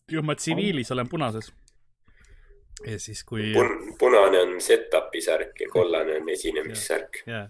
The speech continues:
Speaker 1: Jah. See on tõsi, et kui ma nagu, kui me heliproovi teeme ja värki, siis mul on punane särk, aga kui ma
Speaker 3: Aga sa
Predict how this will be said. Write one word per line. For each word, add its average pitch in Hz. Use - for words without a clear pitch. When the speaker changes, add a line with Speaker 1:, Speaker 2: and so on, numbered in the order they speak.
Speaker 1:
Jah. -
See 123
on 120
tõsi, 123
et 104
kui 113
ma 110
nagu, 107
kui -
me 131
heliproovi 131
teeme 110
ja 107
värki, 110
siis 107
mul 113
on 107
punane 98
särk, 98
aga 101
kui 104
ma 104
Speaker 3:
Aga 101
sa 98